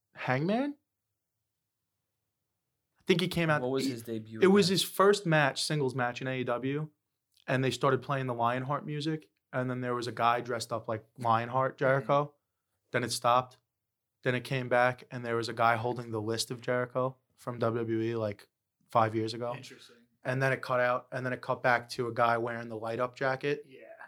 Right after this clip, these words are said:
Speaker 1: And then it cut
Speaker 3: That's
Speaker 1: out,
Speaker 3: sick.
Speaker 1: and then Judas hit, and he comes out now with his face painted and this big spiky jacket, and he's been one of the, you know, he's been a top guy for twenty-five years.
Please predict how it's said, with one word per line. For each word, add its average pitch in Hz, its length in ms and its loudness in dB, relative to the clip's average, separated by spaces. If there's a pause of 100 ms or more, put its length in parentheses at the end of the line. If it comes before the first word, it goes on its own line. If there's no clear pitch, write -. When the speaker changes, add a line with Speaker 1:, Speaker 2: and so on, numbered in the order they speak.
(320)
Speaker 1:
And 131 160 -2
then 123 100 0
it 120 80 -8
cut 123 140 -6
Speaker 3:
That's 113 160 0
Speaker 1:
out, 110 80 -2
Speaker 3:
sick. - 140 -16
Speaker 1:
and 127 120 -6
then 120 160 -4
Judas 127 400 2
hit, 113 300 -8
and 123 100 -16
he 113 120 -12
comes 120 300 -10
out 113 200 -2
now 117 260 0
with 107 120 -6
his 107 120 -6
face 117 300 -4
painted 110 420 -4
and 107 100 -10
this 104 100 -14
big 110 220 -8
spiky 113 460 -2
jacket, 110 720 -6
and 104 280 -14 (580)
he's 208 160 2
been 202 320 2
one 190 160 2
of 185 60 0
the, 156 360 6
you 160 80 -4
know, 120 120 0
he's 135 120 0
been 151 120 -4
a 147 40 -2
top 135 260 4
guy 117 140 2
for 107 120 -8
twenty-five 104 460 -10
years. 101 360 -12